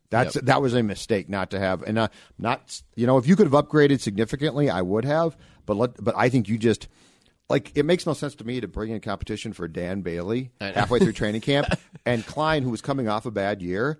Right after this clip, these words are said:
Speaker 2: Yeah.
Speaker 1: is just sort of gifted the
Speaker 2: Give him the
Speaker 1: job.
Speaker 2: job, yeah.
Speaker 1: I, I don't understand that.
Speaker 2: And I haven't
Speaker 1: And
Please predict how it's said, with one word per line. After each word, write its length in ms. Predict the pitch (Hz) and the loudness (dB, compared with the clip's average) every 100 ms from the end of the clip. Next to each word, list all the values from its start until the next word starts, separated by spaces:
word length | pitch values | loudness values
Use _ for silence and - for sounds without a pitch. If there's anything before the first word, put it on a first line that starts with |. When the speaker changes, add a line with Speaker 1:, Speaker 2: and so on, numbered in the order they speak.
| - | -4
Speaker 2:
Yeah. 220 | 104 92 | -2 0
Speaker 1:
is 60 | 92 | -2
just 200 | 120 - | -4 -2
sort 140 | 120 | -2
of 280 | 101 90 82 | -2 -6 -6
gifted 460 | 104 120 - 131 104 | -4 -4 -4 -6 -4
the 60 | 95 | -8
Speaker 2:
Give 200 | 113 117 | 0 2
him 40 | |
the 60 | 92 | 4
Speaker 1:
job. 100 | 127 | 2
Speaker 2:
job, 220 | 92 92 - | 2 -2 -4
yeah. 300 | 90 80 - - | -4 -4 -8 -4
Speaker 1:
I, 300 | 101 98 95 | -2 0 0
I 20 | 127 | 0
don't 180 | 123 90 | 0 -4
understand 460 | - - 85 67 | -12 -16 -16 -16
that. 180 | 62 - | -20 -2
Speaker 2:
And 80 | 127 | 4
I 120 | 139 135 | 6 6
haven't 220 | 131 113 | 6 4
Speaker 1:
And 120 | 98 | -2